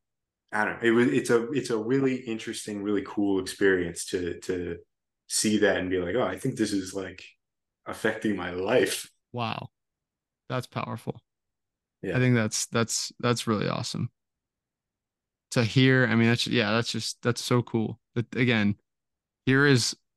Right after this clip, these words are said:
Speaker 2: just a example of art unlocking emotion, which is exactly the goal. I think that's what a lot of people miss when they say, like, "Oh, I'm just, oh, it was okay. It was good." <laughs> Like,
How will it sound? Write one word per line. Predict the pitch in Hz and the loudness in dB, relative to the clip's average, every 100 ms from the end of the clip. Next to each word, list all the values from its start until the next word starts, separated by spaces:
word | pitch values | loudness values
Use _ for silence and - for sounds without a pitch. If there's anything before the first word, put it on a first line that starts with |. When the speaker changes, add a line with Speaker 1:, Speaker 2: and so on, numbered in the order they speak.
| _ _ _ _ | _ _ _ _
Speaker 2:
just | 120 - | -10 -4
a | 110 - _ _ 120 | -6 -6 _ _ -4
example | 117 120 117 113 113 | 2 4 6 4 0
of | - 107 - | 0 -2 -6
art | - 113 110 - - | -2 0 0 -4 -6
unlocking | 120 110 104 - - 55 58 - - | -2 0 -2 -4 -4 -6 -6 -8 -6
emotion, | - - - - | -6 -4 -6 -6
which | 113 113 | -6 -4
is | 110 | -4
exactly | 113 113 104 110 113 | -4 -2 -2 0 0
the | 110 110 | 0 -4
goal. | 123 113 73 50 - - _ _ _ | -6 -4 -2 -2 -8 -12 _ _ _
I | 120 | 0
think | 120 | 2
that's | 123 123 | 4 4
what | 127 | 4
a | |
lot | 117 | 4
of | 110 | 2
people | 110 | 2
miss | 110 107 110 | 2 2 -2
when | - | -6
they | |
say, | 113 | -6
like, | 117 | -4
"Oh, | 123 | -4
I'm | 120 | -6
just, | 123 - _ _ _ _ _ | -8 -12 _ _ _ _ _
oh, | - 151 175 | 2 4 4
it | 240 | 6
was | 226 | 6
okay. | 165 123 123 | 6 4 2
It | - | 0
was | 160 | 0
good." | 135 131 139 - | 2 2 0 4
<laughs> | |
Like, | 143 139 - | 6 6 2